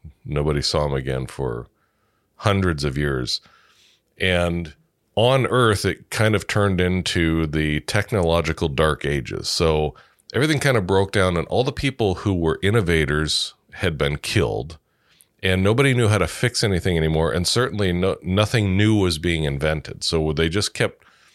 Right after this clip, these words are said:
patching up and fixing stuff because that's all that they could do. And then at some point, all the people that had gone off world came back, and they had continued to innovate. So they came back and they had superior technology,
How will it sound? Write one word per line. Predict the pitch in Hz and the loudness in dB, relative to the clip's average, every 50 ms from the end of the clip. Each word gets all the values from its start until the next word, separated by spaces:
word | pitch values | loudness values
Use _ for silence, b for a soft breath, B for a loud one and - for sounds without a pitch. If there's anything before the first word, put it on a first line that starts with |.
| b b b b b b b b b _ _ | b b b b b b b b b _ _
patching | - - 123 117 120 - - 127 110 101 95 90 | -4 -2 0 0 0 0 0 0 2 2 2 2
up | 87 87 85 - - | 2 2 0 0 -2
and | - 71 76 | -4 -4 -4
fixing | - - - - 104 - - - - 101 87 80 80 | -6 -4 -2 -2 -2 0 -2 -2 0 0 0 0 0
stuff | - - - - - 87 80 78 76 - - - - - _ _ _ _ _ _ _ _ _ - | 0 -2 -2 0 0 2 2 0 -2 -4 -12 -18 -20 -20 _ _ _ _ _ _ _ _ _ -6
because | 82 85 82 - 98 85 | -4 -4 -2 0 0 0
that's | 82 90 90 - - | 2 2 2 2 2
all | 92 95 98 | 2 2 2
that | 87 85 76 | 2 0 0
they | - 80 78 | 0 -2 -2
could | - - 71 65 | -2 -4 -6 -4
do. | 65 76 67 58 50 50 - - b b b b b b b b b b b b b b b - | -2 -2 -2 -2 -4 -6 -8 -12 b b b b b b b b b b b b b b b -2
And | 104 98 95 87 | 0 0 2 4
then | 98 95 95 98 98 92 92 92 85 - - _ _ _ _ _ _ | 4 4 4 4 2 2 0 -2 -6 -8 -12 _ _ _ _ _ _
at | - 95 - | -2 -2 0
some | - - 117 117 123 113 | 0 2 2 2 2 0
point, | 92 90 82 82 85 80 - _ _ - - _ _ _ - - 73 - | 0 0 0 0 0 -2 -6 _ _ -20 -20 _ _ _ -20 -18 -8 -4
all | - 92 95 | -2 0 0
the | 90 | 0
people | - - 98 90 82 82 78 | -2 -2 -2 -2 -2 -2 0
that | 76 78 73 71 | 0 -2 -2 -2
had | - - 78 73 73 | -4 -4 -4 -4 -4
gone | 73 69 69 73 73 | -2 -2 0 0 0
off | 82 92 - - | 0 -2 -2 -2
world | 87 76 69 73 76 - | -4 -4 -4 -6 -8 -12
came | - - 104 98 85 78 | -6 -2 -2 0 0 2
back, | 82 104 117 107 87 78 - - - | 2 2 2 2 0 -2 -4 -4 -4
and | 87 85 85 | -2 -2 0
they | 82 107 135 143 | 2 2 2 2
had | 113 123 104 90 85 - - | 2 2 0 0 -2 -6 -6
continued | - 98 80 76 - - - - 156 165 151 117 92 85 82 76 65 - - | -4 -4 -4 -4 -6 -6 -2 -2 0 0 0 0 0 0 -2 -2 -6 -10 -8
to | - - - - | -8 -8 -6 -6
innovate. | 85 87 90 78 69 71 64 60 - | -4 -4 -4 -4 -4 -4 -6 -4 -4
So | - - 87 | -4 -4 0
they | 78 90 95 | 0 0 -2
came | - - 101 87 82 | 0 -2 -2 0 2
back | 82 78 78 76 - | 2 2 0 0 -2
and | 76 67 | -4 -4
they | 67 64 | -4 -4
had | 64 58 58 - | -4 -4 -4 -4
superior | - - 69 - - 110 113 113 107 98 | -6 -6 -4 -2 0 0 2 2 0 0
technology, | - - 98 82 - - 117 123 135 131 127 127 117 117 117 110 107 104 107 95 | 0 -2 -4 -4 -2 -2 -2 0 0 0 0 -2 -2 -2 0 0 0 0 -2 -4